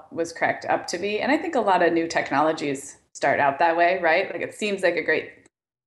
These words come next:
solution, but there's more kinks. And so I feel like this is the year that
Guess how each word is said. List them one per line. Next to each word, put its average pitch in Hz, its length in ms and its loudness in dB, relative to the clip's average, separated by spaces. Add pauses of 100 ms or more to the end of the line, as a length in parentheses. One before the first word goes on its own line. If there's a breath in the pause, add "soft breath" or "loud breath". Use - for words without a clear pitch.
solution, 226 540 4
but 175 160 0
there's 170 180 2
more 170 160 0
kinks. 240 480 -2
And 180 240 0
so 180 320 6
I 190 80 -6
feel 311 260 -2
like 311 180 4
this 220 160 0
is 220 120 -4
the 180 120 -4
year 175 280 6
that 156 440 2